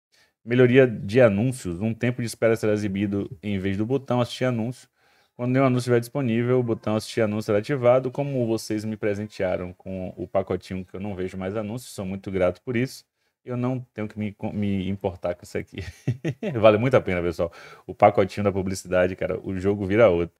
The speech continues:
Melhorias na recompensa de check-in de novos jogadores. Novos jogadores, sacanagem. Tem que deixar pra quem tá jogando também, né? Bilhete de invocação, bilhete de seleção, ouro, diamante. Tem que botar pra gente também isso aí. Melhorias de, no evento,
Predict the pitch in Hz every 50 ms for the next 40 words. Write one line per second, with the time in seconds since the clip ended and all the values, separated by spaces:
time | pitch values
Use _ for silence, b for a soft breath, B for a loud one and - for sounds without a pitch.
0 | _ - 139 156 175 175 156 139 151 160 156 151 143 147 147 139 131 110 110 123
1 | 120 120 127 123 123 - - 143 117 - - - 120 131 139 127 120 104 104 117
2 | 143 165 156 143 127 131 127 113 92 90 101 123 131 139 156 151 151 151 160 190
3 | 196 - 285 302 - 349 339 294 147 127 123 131 139 143 143 147 - 156 147 -
4 | 175 185 190 185 - 269 311 330 294 320 320 277 277 330 160 123 127 139 131 131
5 | 151 147 - _ _ _ _ _ _ _ _ _ _ _ _ 117 120 123 127 135
6 | 127 127 139 135 151 165 160 - 214 202 196 - 220 214 226 220 214 202 185 170
7 | 160 147 135 127 120 120 120 - - - 127 127 151 160 151 - - - 175 190
8 | 196 196 190 180 160 151 160 170 175 165 151 139 131 139 139 131 127 127 135 156
9 | 160 165 160 156 - 151 147 151 147 151 156 151 147 165 160 - 220 180 180 185
10 | - - 277 240 185 180 185 - 277 247 110 98 98 95 _ 143 160 165 165 156
11 | 165 180 185 160 143 135 143 160 170 180 185 - _ _ _ - 123 143 147 120
12 | 92 95 110 127 127 127